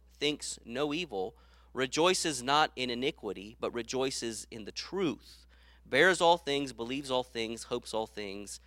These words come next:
endures all things." What, what we have come to now is a society that wants to water down everything. You, you've heard the term cancel culture. They want to water down everything. So the truth is watered down. Love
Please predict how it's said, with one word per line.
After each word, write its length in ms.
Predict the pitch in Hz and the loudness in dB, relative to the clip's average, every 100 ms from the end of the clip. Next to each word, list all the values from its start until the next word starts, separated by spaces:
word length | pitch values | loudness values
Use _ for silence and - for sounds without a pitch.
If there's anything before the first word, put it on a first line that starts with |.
| _ _ | _ _
endures 640 | 101 101 107 101 90 95 - - - | -16 -8 -4 -2 -4 -8 -14 -20 -14
all 220 | - 92 92 | -6 -4 -4
things." 360 | - 98 98 | -8 -8 -4
What, 200 | 113 117 | -2 -2
what 160 | 120 117 | 0 0
we 140 | 131 | 2
have 160 | 120 - | 0 -2
come 280 | - 165 175 | 2 2 2
to 220 | - 170 151 | -2 -4 2
now 300 | 131 127 127 | 4 6 4
is 120 | 113 | 2
a 80 | 110 | -6
society 600 | 110 - 117 117 117 104 | -6 -2 2 2 2 -4
that 180 | 101 | -10
wants 240 | 104 107 - | -8 -8 -8
to 140 | - | -12
water 420 | 98 98 110 117 113 | -12 -2 0 0 -2
down 520 | 101 95 90 92 92 - _ - - _ _ _ - _ - | -4 -4 -6 -8 -14 -20 _ -20 -20 _ _ _ -20 _ 0
everything. 640 | 95 80 78 - - - - | 0 0 -8 -12 -18 -18 -20
You, 180 | 104 117 | -14 -10
you've 140 | 113 123 | -8 -2
heard 240 | 127 120 | 2 2
the 60 | 117 | 2
term 260 | 135 107 | -2 -2
cancel 420 | 101 - 95 - 92 | -2 -6 -8 -8 -12
culture. 460 | - - - 80 - - - - | -12 -14 -14 -16 -18 -20 -20 -12
They 140 | - 131 | -2 4
want 220 | 131 135 | 4 4
to 120 | 135 | -2
water 320 | 110 107 113 | 2 4 4
down 440 | 107 101 98 95 95 - - | 2 0 0 -2 -8 -16 -10
everything. 560 | 90 95 71 - 76 | -10 -10 -14 -14 -16
So 180 | 85 101 | -12 -10
the 120 | 101 | -10
truth 800 | - - 139 160 139 95 - - - - _ - | -8 -4 4 6 6 4 -6 -20 -20 -20 _ -20
is 160 | - - | -20 -10
watered 300 | 95 95 92 | -6 -6 -6
down. 360 | 95 90 85 92 | -10 -8 -8 -10
Love 640 | 104 110 120 117 101 92 | -8 4 8 10 8 4